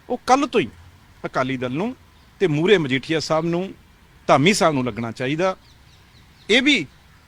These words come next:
ਉਸੇ ਤਰੀਕੇ ਨਾਲ ਬੰਦੀ ਸਿੱਖਾਂ ਦੀ ਲਿਸਟ 'ਚ ਨਾ ਆ ਜਾਣ, ਫਿਰ ਕੱਲ੍ਹ ਨੂੰ ਡਿਲੇ ਹੋ ਜੇ।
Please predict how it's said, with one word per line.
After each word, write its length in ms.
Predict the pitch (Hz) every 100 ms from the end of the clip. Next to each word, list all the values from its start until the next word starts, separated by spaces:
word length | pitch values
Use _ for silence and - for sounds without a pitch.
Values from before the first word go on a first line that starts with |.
| -
ਉਸੇ 260 | 196 220
ਤਰੀਕੇ 300 | 190 180 -
ਨਾਲ 100 | 180
ਬੰਦੀ 300 | 165 147 147
ਸਿੱਖਾਂ 320 | 156 139 - 143
ਦੀ 100 | 143
ਲਿਸਟ 340 | 131 - -
'ਚ 60 | 143
ਨਾ 120 | 127
ਆ 80 | 127
ਜਾਣ, 180 | 139 135 _ _ _ _ -
ਫਿਰ 100 | 156
ਕੱਲ੍ਹ 240 | - 156
ਨੂੰ 140 | 160 147
ਡਿਲੇ 260 | 123 143
ਹੋ 180 | 160 143
ਜੇ। 200 | 135 147